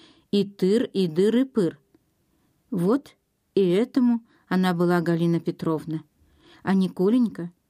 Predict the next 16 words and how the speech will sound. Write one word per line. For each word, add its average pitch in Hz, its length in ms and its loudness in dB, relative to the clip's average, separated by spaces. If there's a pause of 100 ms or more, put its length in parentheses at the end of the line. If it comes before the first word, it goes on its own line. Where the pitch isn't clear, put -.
(280)
говорил, 185 540 2 (160)
как 190 260 -4
мама, 180 440 -2 (540)
«Галюня», 196 760 0 (340)
и 190 140 0
губы 202 320 0
его 175 140 0
складывались, 208 960 -2 (300)
будто 202 260 -2
для 196 140 -2
того, 190 320 0
чтобы 185 280 -4
тихонько 214 500 -2
и 196 40 0
нежно 196 360 0
свистнуть 175 600 -4